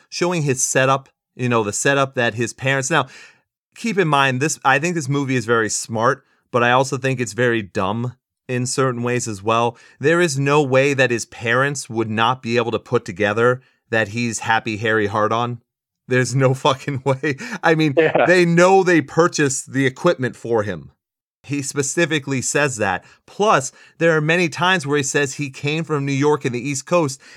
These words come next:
Speaker 1: and then they mention it multiple times. He's, he seems to be the only new person in the school.
Speaker 2: Oh, yeah.
Speaker 1: And, <laughs> and then also, the, his father being the commissioner of the school district, they introduce him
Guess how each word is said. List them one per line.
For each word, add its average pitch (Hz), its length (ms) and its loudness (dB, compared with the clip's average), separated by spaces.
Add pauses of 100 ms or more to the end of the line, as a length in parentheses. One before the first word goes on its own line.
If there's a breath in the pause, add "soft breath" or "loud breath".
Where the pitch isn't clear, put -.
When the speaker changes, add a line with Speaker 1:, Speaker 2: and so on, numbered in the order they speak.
(100)
Speaker 1:
and 151 160 2
then 170 140 4
they 165 120 4
mention 156 460 0
it 147 80 2
multiple 139 480 0
times. 147 480 0 (420)
He's, 151 300 -4
he 170 220 -2
seems 208 240 -2
to 170 80 -4
be 185 80 0
the 165 140 0
only 151 280 0
new 135 180 0
person 113 460 -2
in 107 100 -6
the 98 60 -10
school. 95 460 -4 (480)
Speaker 2:
Oh, 139 180 4
yeah. 98 420 2 (440)
Speaker 1:
And, 151 200 2 (100)
<laughs> - 80 -10
and 175 280 0
then 165 160 -2
also, 160 440 0 (260 loud breath)
the, 165 180 4
his 143 240 -2
father 156 320 2
being 139 360 -2
the 131 100 0
commissioner 123 800 -2 (220 soft breath)
of 127 160 0
the 117 100 -2
school 170 280 -4
district, 120 460 -2 (180 loud breath)
they 135 160 4
introduce 160 640 -2
him 127 240 0